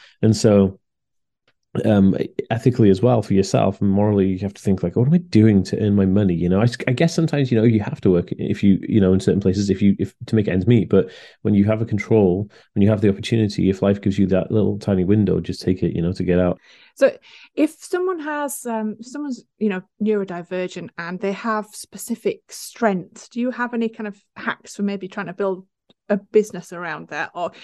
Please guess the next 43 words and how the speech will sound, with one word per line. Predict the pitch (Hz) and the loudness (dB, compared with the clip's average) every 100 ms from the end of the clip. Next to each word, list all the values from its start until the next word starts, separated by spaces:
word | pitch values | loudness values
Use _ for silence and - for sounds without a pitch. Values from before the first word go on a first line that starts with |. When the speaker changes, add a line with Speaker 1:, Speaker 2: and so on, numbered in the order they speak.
| - | -12
Speaker 2:
you | 254 | -2
know, | 285 | -2
if | 285 | 0
someone's | 311 277 247 | -2 0 0
there | 254 | -2
saying, | 240 233 - | -2 -4 -2
"Okay, | 220 233 226 | -4 -2 -2
well, | 190 202 | -2 -4
my | 208 | -6
strengths | - 226 - | -6 -8 -6
are | 196 | -4
this, | 196 202 | -4 -6
this, | 196 196 | -8 -8
and | 185 | -8
this," | 190 - | -8 -8
how | 214 214 | -2 -2
on | 196 | 0
earth | 202 202 | -4 -4
would | 190 | -8
I | 190 | -6
build | 190 190 | -6 -6
a | 185 | -6
business | 220 220 175 175 | -6 -6 -12 -12
around | 170 170 180 | -10 -10 -12
that? | 175 | -6
<laughs> | 254 - - 320 - - | -4 -4 -8 -10 -2 2
Speaker 1:
Yeah, | 151 123 | 4 4
absolutely. | 127 - 120 143 101 | 2 4 6 6 6
So | 95 120 117 - - - _ - | 6 4 4 0 -20 -20 _ 2
everything, | 143 135 131 139 143 127 139 135 135 - | 2 4 2 4 4 4 4 4 4 2
everything | 147 139 110 92 - _ _ _ _ _ _ _ _ 135 | 4 4 4 -2 -4 _ _ _ _ _ _ _ _ 2
is | 113 | 4
monetizable. | 101 98 95 87 82 - | 4 2 0 0 -4 2
I | 127 | 4
mean, | 117 | 4
it, | 113 110 - | 4 0 0
it | |
could | 120 123 | -2 0
be | 120 113 | 2 4
like, | 101 101 - - - _ 220 | 4 0 -4 -20 -20 _ -6
you | 156 143 | -2 2
could | 156 - | 2 0
collect, | - 123 113 117 - | 2 2 4 0 -8